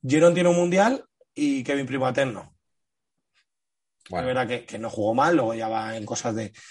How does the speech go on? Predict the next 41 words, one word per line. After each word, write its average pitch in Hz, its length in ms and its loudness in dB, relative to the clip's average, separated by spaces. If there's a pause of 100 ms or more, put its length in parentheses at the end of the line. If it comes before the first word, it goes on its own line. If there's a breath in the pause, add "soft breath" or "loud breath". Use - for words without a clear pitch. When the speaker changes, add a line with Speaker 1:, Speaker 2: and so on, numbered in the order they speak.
(140 loud breath)
Speaker 1:
sentimentalismos, 123 800 -2
pero 107 200 -2
como 107 200 -2
medida 117 340 0
inteligente 131 640 0
para 127 240 2
tu 127 120 -2
palmarés, 127 680 -2 (220)
<clears throat> - 920 -10
se - 140 -8
puede 117 160 2
decir 98 220 2
Speaker 2:
Claro. - 20 -4
Speaker 1:
que, 117 320 -2 (340 loud breath)
que, 123 140 -2
ha-, 120 140 2
que 117 160 -4
cojea 117 280 0
un 117 80 0
poquito, 101 400 -6
que - 100 -20
cojea - 260 -12
un 98 40 -10
poquito. 95 300 -10 (380 loud breath)
Y 127 320 6
muchas 147 320 4
son 175 100 4
las 147 180 4
anécdotas 123 460 0
de, 104 320 -6
de 101 320 -6
Kevin 107 300 -2
Prince 98 160 -6
Boateng. 123 360 2
Yo 127 160 4
he 131 200 2
rescatado 127 500 -2
algunas 123 400 -2
de 120 80 -2
las 120 120 -4
más, 120 440 -6